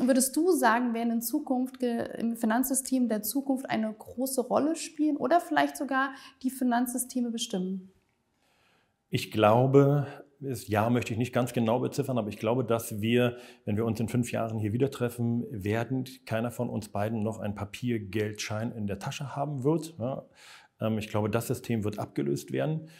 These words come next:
Speaker 2: Und da wird es zwei Strategien geben. Die, äh, offizielle Strategie, auch von Bundesregierungen und der E Z B, wird sein, einen digitalen Euro einzuführen. Der ist zentral und es wird parallel dazu ein dezentrales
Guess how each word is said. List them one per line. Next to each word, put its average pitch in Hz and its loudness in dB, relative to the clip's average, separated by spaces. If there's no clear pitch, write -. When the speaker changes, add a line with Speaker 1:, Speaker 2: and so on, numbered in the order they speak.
Speaker 2:
Und 123 -2
da 117 2
wird 123 2
es - -10
zwei 113 2
Strategien 113 2
geben. 120 -2
Die, 104 -6
äh, 101 -6
offizielle 113 -4
Strategie, 117 -2
auch 107 0
von 95 -2
Bundesregierungen 113 0
und 107 -6
der 107 -2
E 107 -4
Z 104 -4
B, 107 -2
wird 101 -2
sein, 101 2
einen 104 0
digitalen 101 0
Euro 135 2
einzuführen. 160 -2
Der 110 2
ist - -4
zentral 104 0
und 104 0
es 95 0
wird 110 0
parallel 101 2
dazu 131 -2
ein 101 0
dezentrales 135 -2